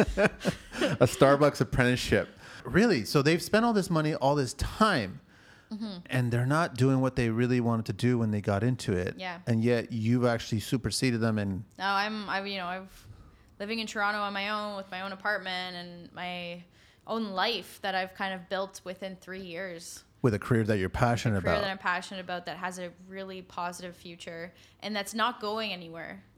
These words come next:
Speaker 2: There's always gonna be a need for masons and bricklayers.
Speaker 1: I'm so glad that you said that, because that's, that's, that's so true. It's just,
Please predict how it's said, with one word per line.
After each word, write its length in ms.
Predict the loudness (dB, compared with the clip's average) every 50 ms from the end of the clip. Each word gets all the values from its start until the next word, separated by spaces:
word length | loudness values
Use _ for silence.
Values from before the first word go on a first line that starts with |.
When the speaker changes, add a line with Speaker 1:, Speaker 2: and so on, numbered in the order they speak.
| _ _ -6
Speaker 2:
There's 160 | -4 -2 0
always 240 | 0 0 0 -2 -2
gonna 160 | -2 -4 -4
be 200 | -4 -4 -4 -4
a 40 | -4
need 220 | -4 -6 -6 -8
for 160 | -8 -10 -10
masons 500 | -10 -8 -10 -12 -12 -14 -16 -16 -16 -16
and 100 | -16 -14
bricklayers. 480 | -10 -10 -10 -10 -12 -14 -14 -12 -12 -6 0
Speaker 1:
I'm 160 | 0 0 0
so 180 | 2 4 2 4
glad 220 | 4 4 4 4
that 80 | 4 2
you 120 | 2 2
said 240 | 0 2 2 2 4
that, 160 | 4 2 2
because 260 | 0 -4 -2 0 2 2
that's, 180 | 2 0 0 0
that's, 260 | 0 0 2 2 0 -4
that's 320 | 0 0 0 0 0 -4
so 200 | 0 0 0 0
true. 400 | 0 -4 0 2 2 2 2 0
It's 120 | -2 0
just, 180 | 0 -2 -2 -2